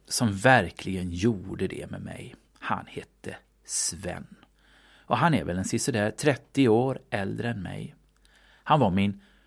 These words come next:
första arbetsgivare. Jag gick i hans gigantiska kolland på Varaslätten, där varje för var så lång att man var glad om man hann hacka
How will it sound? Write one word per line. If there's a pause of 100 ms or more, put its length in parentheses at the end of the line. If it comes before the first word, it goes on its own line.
(200)
första
arbetsgivare. (1160)
Jag
gick
i
hans
gigantiska (100)
kolland (560)
på
Varaslätten, (340)
där
varje
för
var
så
lång (420)
att
man
var
glad
om
man
hann
hacka